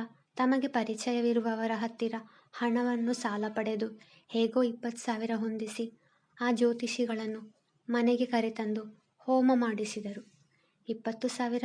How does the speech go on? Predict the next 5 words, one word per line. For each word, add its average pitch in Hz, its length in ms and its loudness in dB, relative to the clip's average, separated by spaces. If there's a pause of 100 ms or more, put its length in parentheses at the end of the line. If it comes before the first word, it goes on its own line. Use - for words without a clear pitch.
ರೂಪಾಯಿ 247 360 0
ಪಡೆದ 240 340 0 (100)
ಜ್ಯೋತಿಷಿಗಳು 233 840 -2 (360)
ಖುಷಿಪಟ್ಟು 254 600 0
ಹೋದರೆ 220 580 -2